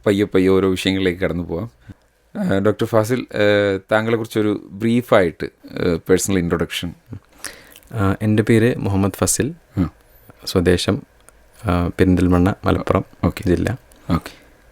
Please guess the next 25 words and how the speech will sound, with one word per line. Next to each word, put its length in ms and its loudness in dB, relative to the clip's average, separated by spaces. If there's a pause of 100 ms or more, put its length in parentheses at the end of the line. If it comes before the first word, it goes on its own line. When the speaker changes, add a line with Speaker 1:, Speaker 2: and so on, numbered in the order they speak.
(420)
Speaker 2:
ഞാൻ 300 4 (580)
ഏർലി 180 4
എഡ്യൂക്കേഷൻ 580 2 (340)
കംപ്ലീറ്റ് 340 2
ചെയ്തത് 280 2
യു 280 2
എയിലായിരുന്നു. 560 2 (240)
Speaker 1:
യു 80 6
എ, 160 4 (240)
ആ. 20 -4 (720)
Speaker 2:
ആ, 240 -4
കിൻഡർഗാർട്ടൻ 720 0
തൊട്ട് 180 -2 (100)
ടെൻത്ത് 300 -2
Speaker 1:
ആ, 40 -20 (100)
Speaker 2:
സ്റ്റാൻഡേർഡ് 260 2
Speaker 1:
ശരി. 140 0
Speaker 2:
വരെ 160 0
യു 160 0
എയിലായിരുന്നു. 480 -4
Speaker 1:
സ്കൂൾ 300 2
ലൈഫ്. 160 -8 (120)
Speaker 2:
സ്കൂൾ 340 -4
ലൈഫ്. 460 -8
Speaker 1:
ആ. 100 -4